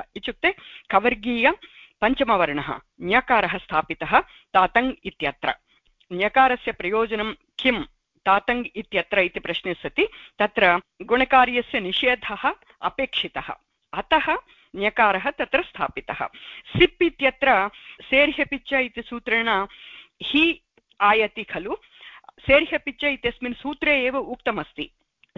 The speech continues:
सि स्थाने हि आदेशः भवति, अपि च सः अपित् भवति इति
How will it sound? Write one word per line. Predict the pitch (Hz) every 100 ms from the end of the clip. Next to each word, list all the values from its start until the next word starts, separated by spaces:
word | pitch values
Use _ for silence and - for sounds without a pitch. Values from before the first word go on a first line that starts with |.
| -
सि | 302
स्थाने | - - 226 226
हि | 214 269
आदेशः | - 190 202 233 226 208 -
भवति, | 185 - 320
अपि | - -
च | 294 294
सः | - 220 330 - - - 170
अपित् | 180 339 -
भवति | 202 214 220 247
इति | 214 349